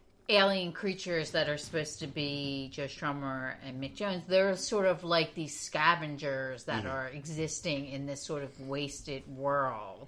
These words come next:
Speaker 2: Yeah, they're like the lower level reflection of these sort of higher level aliens that are all jazzed about the end of the world and making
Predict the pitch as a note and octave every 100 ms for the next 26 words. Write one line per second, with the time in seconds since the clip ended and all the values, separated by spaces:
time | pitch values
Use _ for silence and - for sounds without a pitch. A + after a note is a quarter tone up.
0 | - A3 E3 A2+ D#3+ E3 D3 C3+ B2 C#3+
1 | C#3 B2 B2 A2+ G#2 G#2 - B2 A#2+ A#2
2 | G2 F#2+ - G#2 F#2 A#2 G#2+ G#2+ G2+ G2
3 | F#2 F#2+ G2 G2+ F#2 F2+ E2+ F2+ F2 F2
4 | F2 E2+ E2 - - - - - F2+ A2+
5 | A2+ A2+ G#2 G2+ G2 G2+ G2+ F#2+ F#2+ G#2
6 | G#2 F#2 F2+ F#2+ F#2 F2+ E2+